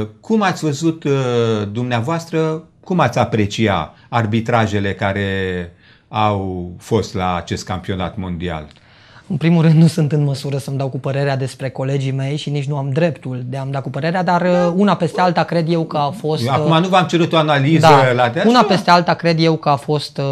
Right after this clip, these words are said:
Speaker 2: a fost un, uh, campionat mondial, în ceea ce privește arbitrajul, un campionat mondial bun,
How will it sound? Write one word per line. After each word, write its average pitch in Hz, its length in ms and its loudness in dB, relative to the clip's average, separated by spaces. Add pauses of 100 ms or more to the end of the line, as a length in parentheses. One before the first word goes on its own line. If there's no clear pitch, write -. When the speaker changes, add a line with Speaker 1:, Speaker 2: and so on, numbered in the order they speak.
(280)
Speaker 2:
a 135 100 -4
fost 143 340 -8
un, 139 200 -6 (120)
uh, 131 80 -10
campionat 135 400 -6
mondial, 135 580 -2
în 143 120 -6
ceea 139 140 -8
ce - 60 -12
privește 139 260 -8
arbitrajul, 135 600 -6
un 139 80 -8
campionat 135 380 -8
mondial 131 320 -6
bun, 160 500 -4